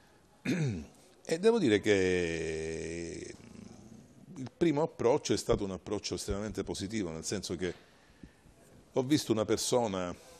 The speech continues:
che veramente voleva in qualche modo spendersi, eh, presa da grande entusiasmo,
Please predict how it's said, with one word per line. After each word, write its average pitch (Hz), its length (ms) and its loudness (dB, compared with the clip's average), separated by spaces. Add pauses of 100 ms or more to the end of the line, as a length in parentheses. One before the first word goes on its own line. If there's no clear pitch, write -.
(1300)
che 95 600 4 (320)
veramente 131 540 2
voleva 90 320 2
in 82 80 -6
qualche - 320 -4
modo 87 300 0
spendersi, 82 1040 -2 (840)
eh, 85 1040 -12 (640)
presa 135 260 4
da 110 120 2
grande 117 320 2
entusiasmo, 110 760 0